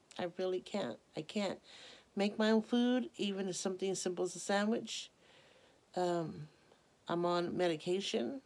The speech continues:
Um, but then there are cases where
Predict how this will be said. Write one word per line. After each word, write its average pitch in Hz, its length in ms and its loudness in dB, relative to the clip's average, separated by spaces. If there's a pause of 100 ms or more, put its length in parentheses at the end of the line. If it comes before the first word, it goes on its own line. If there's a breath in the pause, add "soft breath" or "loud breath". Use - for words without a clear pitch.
(1040 soft breath)
Um, 165 540 2 (1500 soft breath)
but 202 200 0
then 214 640 6
there 196 200 6
are 190 200 8
cases 196 800 0
where 180 500 4